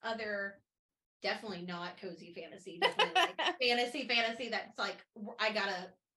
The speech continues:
Speaker 1: get on the world building, um, that I've been working on <sighs> for, like, ever,
Speaker 2: What
Speaker 1: you
Speaker 2: do you
Speaker 1: know?
Speaker 2: have done? Is that the one that you wanna work on? Is, or do
Speaker 1: That's
Speaker 2: you
Speaker 1: what I'm
Speaker 2: wanna
Speaker 1: trying to decide. <laughs> But I,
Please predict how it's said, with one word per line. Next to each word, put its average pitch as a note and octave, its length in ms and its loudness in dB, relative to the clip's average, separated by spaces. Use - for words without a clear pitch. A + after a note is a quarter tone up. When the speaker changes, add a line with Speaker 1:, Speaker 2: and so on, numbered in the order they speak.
Speaker 1:
get A3 180 0
on G3 180 0
the F3+ 80 -4
world G3 300 -4
building, F3+ 420 -6
um, A3+ 800 6
that - 180 -2
I've A#3+ 280 2
been A#3+ 140 0
working G#3+ 320 -4
on F#3+ 340 -4
<sighs> - 2500 -20
for, A#3+ 140 -4
like, G3 240 -4
ever, - 320 -10
Speaker 2:
What C#4+ 180 6
Speaker 1:
you F#4 60 4
Speaker 2:
do F#4 60 4
you G4 60 2
Speaker 1:
know? E4+ 60 0
Speaker 2:
have E4 280 4
done? F#3+ 320 0
Is A#3 120 0
that B3 140 6
the D4 60 0
one C4 120 -2
that B3 100 -4
you A#3+ 60 -6
wanna A3 160 -4
work F3+ 240 -4
on? F4 160 -2
Is, G#3 240 -10
or G#3 200 0
do F#3+ 40 -10
Speaker 1:
That's D#4 140 8
Speaker 2:
you G4 60 2
Speaker 1:
what A4+ 120 4
I'm G#4 80 4
Speaker 2:
wanna - 20 -4
Speaker 1:
trying F4 260 4
to B3 80 -4
decide. A3 540 0
<laughs> - 260 -12
But B3+ 120 4
I, C4 180 4